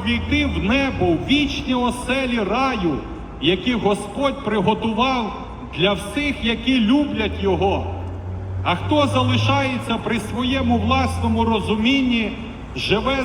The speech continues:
за своєю власною життєвою філософією, то будуть на Божому суді відповідати і не зможуть уникнути відповідальності. В Біблії написано:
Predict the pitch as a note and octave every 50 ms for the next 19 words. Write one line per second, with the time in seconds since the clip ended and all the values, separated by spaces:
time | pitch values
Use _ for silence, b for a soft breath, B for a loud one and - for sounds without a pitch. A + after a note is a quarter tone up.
0 | G#3 A3+ A3+ G3+ - - F#3+ A#3 B3+ C4 B3+ B3+ A#3+ A#3 G#3 G#3 A#3 C4 C4+ C4+
1 | A#3+ - - - A#3 A#3 A#3 A3+ G#3 E3+ - A3 - - C4+ C4+ C4 A#3+ B3 A#3
2 | A3+ G#3+ - - G#3+ G#3+ G#3+ G#3 G#3 G3+ - - C4+ C4+ C4+ - - A#3 A3+ A3+
3 | A3 A3 G#3+ G3+ F3 - - - - - - - - - - F3+ G3 F#3+ - F#3+
4 | C4+ D4 - - C4+ C4 C#4+ - A3 A3+ A3 A3 A#3 C4 C4+ C4+ B3 A3 A3+ A3+
5 | A3 G#3+ G3+ - - A3 G#3+ - - C4 C4 B3+ G#3 A3+ G#3+ - - G#3+ A3+ A3+
6 | G3+ G#3+ G3+ - A#3 B3+ C4 B3 G#3+ - - D3 A2+ F#2+ - - - - - -
7 | - - - - - - C#3 F3 G3 A#3 A#3 G#3 - G3 A3+ C#4+ C#4+ C#4+ C4 -
8 | C4 - - B3+ A#3+ B3 C4+ C#4+ C4+ C#4 C4+ B3 A#3 - B3+ B3 A3 A#3 A3+ -
9 | - A3+ A3+ G#3+ G#3+ G#3+ F3+ A3+ B3+ C4+ B3+ A#3+ A3 G3+ F#3 E3 D3 - - -
10 | C#3+ A#2+ G2+ - - - - - - - - - - A#2+ A#2+ - B3 D4 D4 A#3
11 | G#3 A#3+ C4+ C4 B3 B3+ B3 B3 B3+ C#4 C#4 B3 - A#3+ A#3+ A#3 A#3 A#3 A3+ A3